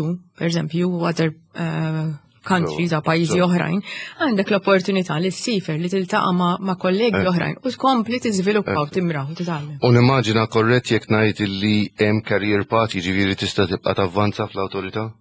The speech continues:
Speaker 1: Iva, speċjalment meta tidħol, eh, bl-entry levels għandek, għandek career path mill-ewwel kważi, bħal ewwel sentejn, tista' titla' <laughs> livell mill-ewwel. Em, u,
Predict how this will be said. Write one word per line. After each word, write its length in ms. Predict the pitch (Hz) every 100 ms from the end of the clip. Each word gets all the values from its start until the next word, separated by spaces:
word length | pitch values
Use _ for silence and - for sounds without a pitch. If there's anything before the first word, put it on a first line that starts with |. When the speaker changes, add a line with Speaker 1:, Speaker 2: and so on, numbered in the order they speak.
| _ _ _ - -
Speaker 1:
Iva, 320 | 175 131 156
speċjalment 680 | 170 - 175 202 214 220 - 170
meta 160 | 170 165
tidħol, 340 | 156 - 165 156
eh, 500 | 156 - 156 123 147 156
bl-entry 400 | 180 156 - 175
levels 540 | 196 160 147 135 - -
għandek, 540 | 170 151 139 139 - - -
għandek 340 | 160 147 147 -
career 260 | 175 175 160
path 200 | 233 -
mill-ewwel 400 | 160 165 143 139
kważi, 240 | 143 139
bħal 160 | 165 165
ewwel 140 | 156 147
sentejn, 480 | 156 156 214 147 147 - - - -
tista' 260 | 196 202
titla' 280 | 185 - 185 175 -
<laughs> 140 | 190
livell 380 | 185 160 165 147
mill-ewwel. 540 | 170 165 160 147 147 143 - - - -
Em, 400 | 202 190 196 196 190 196 196 190
u, 100 | 226